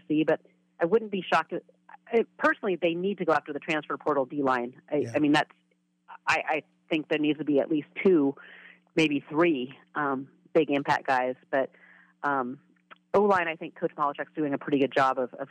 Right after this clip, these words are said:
Speaker 1: getting guys in the pipeline there.
Speaker 2: Angie, great to talk to you. We, I mean, we could multiply questions all day on this.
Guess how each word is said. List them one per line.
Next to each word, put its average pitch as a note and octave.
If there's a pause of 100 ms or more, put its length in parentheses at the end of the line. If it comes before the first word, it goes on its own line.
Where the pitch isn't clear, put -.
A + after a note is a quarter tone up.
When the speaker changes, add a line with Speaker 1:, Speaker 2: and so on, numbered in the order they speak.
(100)
Speaker 1:
getting C3+
guys C3
in C3+
the C3
pipeline -
there. C3 (280)
Speaker 2:
Angie, D3+
great D#3
to B2
talk A#2+
to B2
you. A#2
We, C#3
I C#3+
mean, C#3+
we D#3
could C3+
multiply C#3
questions C#3
all C3+
day C3
on B2+
this. B2+